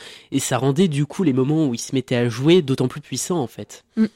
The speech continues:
Speaker 2: Alors, une dernière question pour toi, pour refermer la discussion, Clément. Est-ce que c'est une pièce que tu recommandes à nos auditeurs et auditrices ?
Speaker 1: Ah, c'est un peu compliqué. Euh, pff, disons que je, pourquoi pas, oui. Euh, c'est,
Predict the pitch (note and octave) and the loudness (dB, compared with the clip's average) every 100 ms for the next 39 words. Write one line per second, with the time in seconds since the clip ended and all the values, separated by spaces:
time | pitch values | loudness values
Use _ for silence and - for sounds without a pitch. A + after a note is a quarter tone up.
0 | _ _ - F#3 D#3+ E3+ F#3 F#3 G3 G3 | _ _ -8 -6 -4 -4 -4 -2 -4 -4
1 | G3 - G3 F#3+ E3 F#3+ F#3+ - E3+ F3 | -6 -4 -6 -6 -6 -4 -4 -4 -6 -6
2 | F#3 F#3 F#3+ E3+ E3+ - F3 - A3+ - | -4 -4 -2 -4 -6 -10 -10 -6 -6 -4
3 | F3+ G#3 _ _ _ _ - F#3 A#3 G3 | -6 -6 _ _ _ _ -16 -4 -2 -2
4 | - F3+ A3+ A#3 - - E3+ G3+ - F#3+ | 0 -2 2 0 -2 -8 -4 -2 -2 -4
5 | G#3 A3+ - F#3+ F3 F#3+ G3+ F3+ A3 G#3 | -2 -4 -8 -8 -4 -2 -2 0 0 0
6 | E3+ E3 - F3+ - - E3+ - - - | -2 -6 -14 -14 -12 -10 -10 -12 -20 -20
7 | _ - - _ _ _ _ _ _ _ | _ -20 -20 _ _ _ _ _ _ _
8 | _ _ - - C3+ B2+ B2+ C#3 C3+ D#3 | _ _ -16 -4 -2 -2 -2 0 2 0
9 | D3 C#3+ - C#3+ C#3 B2 A#2+ A#2 A#2 _ | -2 -4 0 2 4 2 -2 -4 -8 _
10 | - - - _ - B2+ B2+ D3+ D#3+ - | -20 -20 -20 _ -20 -12 -2 0 0 -4
11 | A#2+ B2 A#2+ A#2 A#2 A2+ - _ _ _ | -4 -2 -2 -2 -4 -6 -12 _ _ _
12 | _ _ _ _ - C3+ D3+ C#3+ D#3 D#3+ | _ _ _ _ -6 -2 0 2 2 4
13 | D3+ B2+ C3 C#3+ F3+ - _ _ _ B2+ | 2 0 -2 -2 -2 -8 _ _ _ -6
14 | A#2+ A2+ A2 G#2+ - - A#2+ | -4 -4 -6 -8 -10 -10 -8